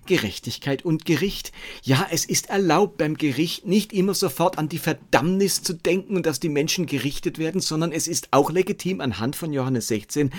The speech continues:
beim Gericht daran zu denken, dass Gott auf unserer Seite steht und dass er den wahren Bösewicht dieser Welt richten möchte, zu unser aller Nutzen und Befreiung und Wohl und Segen.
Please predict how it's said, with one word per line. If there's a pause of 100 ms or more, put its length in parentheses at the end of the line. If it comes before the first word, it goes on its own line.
(220)
beim
Gericht
daran
zu
denken, (300)
dass
Gott
auf
unserer
Seite
steht
und
dass
er
den
wahren
Bösewicht
dieser
Welt (400)
richten
möchte,
zu
unser
aller
Nutzen (220)
und
Befreiung
und
Wohl
und
Segen.